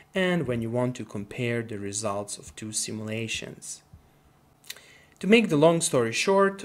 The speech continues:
over here you can see a simple feedback control system. This is our plant.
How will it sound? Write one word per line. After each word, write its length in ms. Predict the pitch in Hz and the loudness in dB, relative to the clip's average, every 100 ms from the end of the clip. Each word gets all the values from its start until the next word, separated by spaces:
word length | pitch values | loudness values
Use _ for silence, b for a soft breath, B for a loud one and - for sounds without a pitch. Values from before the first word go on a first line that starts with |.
| - | 0
over 180 | 170 180 | 2 2
here 300 | 175 143 135 | 0 2 2
you 140 | 120 | 0
can 220 | 117 117 | -4 -2
see 420 | - - 131 131 | 2 2 2 0
a 100 | 127 | -2
simple 440 | 120 - 151 147 120 | 0 0 -2 -4 -6
feedback 480 | - 135 123 113 - | -4 -4 -2 -2 -4
control 380 | 101 - 107 | -10 -6 -6
system. 600 | 101 - 185 - 156 147 147 B B B | -2 -2 -2 -2 -4 -4 -6 B B B
This 180 | 139 - | 0 0
is 140 | 127 | 0
our 180 | 123 107 | 0 -2
plant. 760 | 107 - 147 143 131 147 - | -4 -4 0 0 0 -4 -12